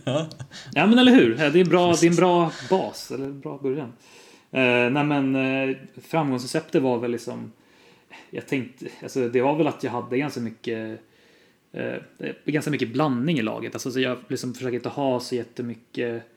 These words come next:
Speaker 1: liksom, från samma lag. Jag liksom försöker bredda ut och sen såklart kolla mycket på schemat, vilka de,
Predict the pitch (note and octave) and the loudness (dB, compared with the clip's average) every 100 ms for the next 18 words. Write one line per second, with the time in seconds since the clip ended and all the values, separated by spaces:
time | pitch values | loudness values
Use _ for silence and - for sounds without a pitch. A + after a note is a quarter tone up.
0 | _ _ _ _ A#2+ A#2 A2+ A2 B2+ A#2 | _ _ _ _ -12 -10 -12 -10 -6 -6
1 | A2+ B2 - B2 A#2+ C3 A2 A2 A2 A2+ | -6 -10 -6 -4 -2 -2 -2 -4 -8 -10
2 | A#2 A#2+ A2 - _ _ _ _ _ _ | -6 -6 -6 -10 _ _ _ _ _ _
3 | C3 A#2+ C3+ B2+ - B2+ A#2 B2 B2+ C#3 | -4 2 2 2 -4 -6 -4 -8 -8 -4
4 | A#2+ - - A#2 A#2+ C3+ A#2+ A2+ A#2 - | -4 -4 -4 -2 -2 -4 -6 -10 -10 -8
5 | A#2 A2+ A2+ - A2+ A#2 A2+ | -10 -10 -14 -12 -10 -6 -6